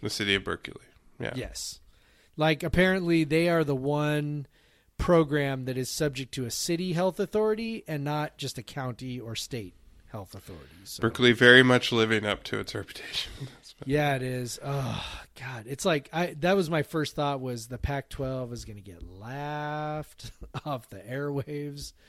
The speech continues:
Speaker 1: Oh,
Speaker 2: by the
Speaker 1: yeah.
Speaker 2: rest of the
Speaker 1: I can
Speaker 2: country.
Speaker 1: imagine. We're being the
Speaker 2: Like,
Speaker 1: nicest to them. We're being
Speaker 2: oh, I
Speaker 1: the
Speaker 2: know.
Speaker 1: nicest right now.
Speaker 2: I know. And I, like, I get the caution, like, uh, out of an abundance of caution. I mean, I get all that,
Speaker 1: Oh,
Speaker 2: but
Speaker 1: can no one ever say that again,
Speaker 2: Man,
Speaker 1: please?
Speaker 2: please not.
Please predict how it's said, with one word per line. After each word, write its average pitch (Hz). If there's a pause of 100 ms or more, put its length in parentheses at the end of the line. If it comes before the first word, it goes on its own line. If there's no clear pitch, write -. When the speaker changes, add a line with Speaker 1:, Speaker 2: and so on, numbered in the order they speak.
Speaker 1:
Oh, 120
Speaker 2:
by 104
the 101
Speaker 1:
yeah. 104
Speaker 2:
rest 98
of 165
the 135
Speaker 1:
I 131
can 151
Speaker 2:
country. 156
Speaker 1:
imagine. 101
We're 131
being 151
the 104
Speaker 2:
Like, 95
Speaker 1:
nicest 101
to 95
them. 92
We're 107
being 117
Speaker 2:
oh, 95
I 95
Speaker 1:
the 95
Speaker 2:
know. 95
Speaker 1:
nicest 98
right -
now. 107 (180)
Speaker 2:
I 120
know. 98
And 170
I, 190
like, 185
I 190
get 196
the 165
caution, 120
like, 127
uh, 117
out 120
of 127
an 127
abundance 135
of 113
caution. 117
I 135
mean, 151
I 147
get 147
all 104
that, 87
Speaker 1:
Oh, 110
Speaker 2:
but 104
Speaker 1:
can 104
no 117
one 113
ever 98
say 104
that 98
again, 98
Speaker 2:
Man, 101
Speaker 1:
please? 110
Speaker 2:
please 110
not. 90